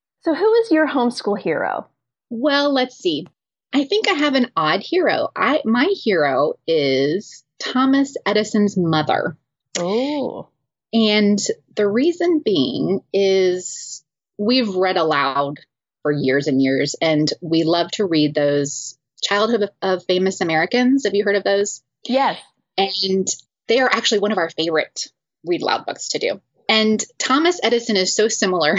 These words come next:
Speaker 2: <laughs> to my oldest son, Grayson, with all of his curiosities and experiments. And he was actually kicked out of school when he was young for being,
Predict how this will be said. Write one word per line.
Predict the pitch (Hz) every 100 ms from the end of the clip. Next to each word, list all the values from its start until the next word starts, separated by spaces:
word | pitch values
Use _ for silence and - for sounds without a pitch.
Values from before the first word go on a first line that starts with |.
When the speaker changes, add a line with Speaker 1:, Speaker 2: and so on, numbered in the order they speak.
| -
Speaker 2:
<laughs> | -
to | 233
my | 233 233 -
oldest | 202 190 208 -
son, | 185 170
Grayson, | 156 175 - 151
with | 160 -
all | 180 190
of | 190
his | 175 160 151 -
curiosities | - 147 156 262 277 277 254 247 233 226 226 220 285
and | 269
experiments. | - 240 240 220 220 220 214 220 -
And | 135 - _ _ -
he | - 294
was | 285 190
actually | 180 - 185 165
kicked | 175 170
out | 156
of | 151
school | - - 143 143
when | 151
he | 160 151
was | 160 160
young | 151 127 127 147 202 _ _ _ _
for | 175
being, | 160 160 156 156 170